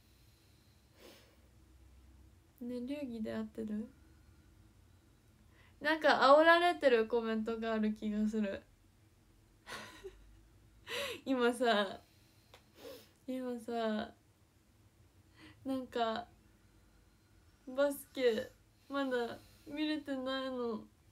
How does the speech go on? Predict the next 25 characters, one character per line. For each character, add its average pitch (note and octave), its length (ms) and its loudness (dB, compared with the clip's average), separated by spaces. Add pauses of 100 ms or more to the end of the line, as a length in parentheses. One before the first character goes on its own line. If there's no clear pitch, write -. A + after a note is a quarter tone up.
(2500)
煽 E4 260 -4
ら E4+ 160 0
れ E4 100 -2
て D#4 160 -10
る C#4 180 -2
気 B3 140 -12
が A#3+ 160 2
す A#3+ 160 -6
る。 A3 360 4 (1800)
こ C#4+ 160 -2
の C4+ 600 0 (100)
コ C#4+ 200 -2
メ C#4 120 0
ン C4+ 80 -2
ト C4+ 160 -2
は C4 540 -2 (960)
読 B3 180 -2
ん A#3 60 -4
だ A3+ 100 -4
方 G#3+ 180 -2
が G3+ 140 -10
い G3+ 100 -8
い - 20 -8
の G3+ 180 -12
か。 - 200 -14